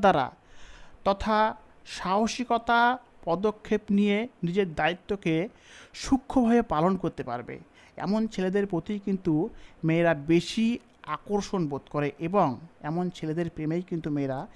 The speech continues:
বেশি পড়ে থাকে। কারণ দায়িত্ব শব্দটা জীবনে যতটা বড়, ঠিক এর ভারটাও কিন্তু জীবনে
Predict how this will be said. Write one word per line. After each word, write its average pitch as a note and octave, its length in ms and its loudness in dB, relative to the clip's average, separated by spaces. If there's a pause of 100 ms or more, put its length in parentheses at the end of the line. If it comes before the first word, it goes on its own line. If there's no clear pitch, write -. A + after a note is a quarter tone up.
(300)
বেশি D3 320 -4
পড়ে C3+ 160 -12
থাকে। C3+ 300 -16 (640)
কারণ F#3 300 6
দায়িত্ব D#3+ 380 2
শব্দটা G3+ 500 2 (420)
জীবনে F3 280 2
যতটা F3 360 2
বড়, E3+ 260 2 (280)
ঠিক A3 200 -4 (100)
এর G#3+ 160 4 (120)
ভারটাও E3+ 580 2
কিন্তু G3 320 -4
জীবনে F3 380 -2